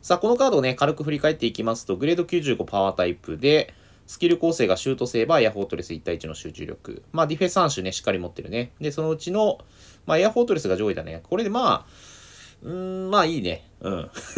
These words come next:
<laughs> まあいいですね。はい。で、チームスキルもね、スタミディフェンス強化あって、ボーナスへもディフェンス二十パープラスが、しっかりとグラブリンクね、活かせますね。で、ディフェチも千六百三十八。で、総合値六千八百五十八ということで、プラス込みの数値になっ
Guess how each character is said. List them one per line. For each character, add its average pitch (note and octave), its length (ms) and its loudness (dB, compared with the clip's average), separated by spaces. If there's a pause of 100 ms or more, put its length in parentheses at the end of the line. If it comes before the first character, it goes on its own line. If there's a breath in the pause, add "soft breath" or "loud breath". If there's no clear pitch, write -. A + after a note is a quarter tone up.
(160)
<laughs> - 500 2
ま - 40 -
あ A#2 60 6
い G#2 80 2
い - 20 -2
で - 60 -2
す - 100 -10
ね。 F#2+ 280 -6
は F2+ 100 -4
い。 F2 120 -6 (480 loud breath)
で、 E3 80 -2
チ E3+ 160 0
ー D#3+ 40 0
ム D#3+ 80 0
ス - 100 0
キ D3 80 2
ル A2+ 60 2
も F2 100 -4
ね、 G2 100 -2
ス - 80 -4
タ G#2 100 0
ミ G2 80 -2
デ F#2+ 60 -4
ィ F#2+ 40 -8
フ G2 60 -8
ェ F#2+ 40 -4
ン - 20 -6
ス - 80 -8
強 F2+ 160 -2
化 E2 120 -6
あ E2+ 40 -6
っ - 60 -10
て、 - 160 0
ボ C3+ 100 2
ー - 20 4
ナ A2+ 60 4
ス A2+ 100 -2
へ B2+ 40 -2
も F3 120 2
デ C3 100 -2
ィ - 20 -4
フ A2+ 60 -4
ェ G2+ 40 -2
ン G2 40 -4
ス F#2 100 -8
二 F2 80 -8
十 F2+ 80 -4
パ E2+ 160 -6
ー - 20 -12
プ - 140 -10
ラ F2 100 0
ス E2+ 160 -2
が、 D#2+ 220 -2 (180)
し - 140 -12
っ - 20 -20
か - 80 -4
り - 80 -4
と - 80 -10
グ G2+ 80 -6
ラ F#2+ 80 2
ブ F2 80 -4
リ E2+ 80 -8
ン D#2 60 -12
ク - 80 -14
ね、 B2+ 240 -4
活 - 80 -20
か F#2+ 100 0
せ - 140 -8
ま F2 100 -10
す - 140 -10
ね。 C#3 260 -2 (560 loud breath)
で、 G3 140 6
デ F3+ 80 0
ィ - 20 0
フ F#3 60 0
ェ F3+ 100 4
チ G3+ 140 -2
も F#3+ 100 2
千 D3+ 180 2
六 C3 140 -2
百 G2+ 100 0
三 F#2 140 -6
十 D#2+ 80 -6
八。 - 480 -10 (240)
で、 D#3+ 260 0
総 A2 180 -2
合 F#2+ 120 -2
値 - 100 -6
六 C3 140 -2
千 G#2 140 -4
八 - 60 -14
百 E2 120 -4
五 E2+ 100 -6
十 E2 100 -8
八 D#2+ 180 -8
と - 80 -10
い - 20 -8
う E2+ 60 -8
こ - 80 -6
と F#3+ 80 -2
で、 E3+ 80 0
プ - 80 -10
ラ G2 80 0
ス - 80 -10
込 G2+ 80 -8
み C#3+ 80 -4
の C#3+ 80 -6
数 F2 200 -6
値 - 140 -10
に F3 80 -6
な E2+ 140 -6
っ - 40 -16